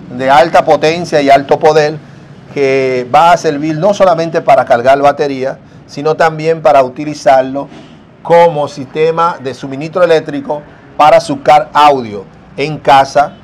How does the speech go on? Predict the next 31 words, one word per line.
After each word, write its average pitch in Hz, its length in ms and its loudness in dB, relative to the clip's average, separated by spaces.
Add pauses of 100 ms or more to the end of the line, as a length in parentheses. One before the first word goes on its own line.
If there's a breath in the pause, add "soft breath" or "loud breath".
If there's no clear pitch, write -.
(140)
en 117 80 -16
dado 131 240 2
caso 131 320 0
que 123 100 -10
ustedes 117 260 -8
quieran 117 260 -6
instalarlo. 87 640 -12 (1080)
Aquí, - 280 -12
como 165 240 0
podrán 131 280 2
apreciar, 175 640 0 (380)
así - 280 -10
es 131 60 -6
como 127 240 -2
debe 127 180 2
de 131 120 -4
quedar 160 400 2 (520)
toda 123 220 -4
conexión. 151 640 -4 (1300 soft breath)
Y 127 80 -6
ahora 165 540 4
lo 131 160 -6
que 147 100 -6
nos 139 120 -8
queda 156 300 2
es 175 320 -2 (140)
identificar 170 800 -2
entre 147 240 -4
estos 185 200 -6
tres 160 180 -6
cables 156 440 2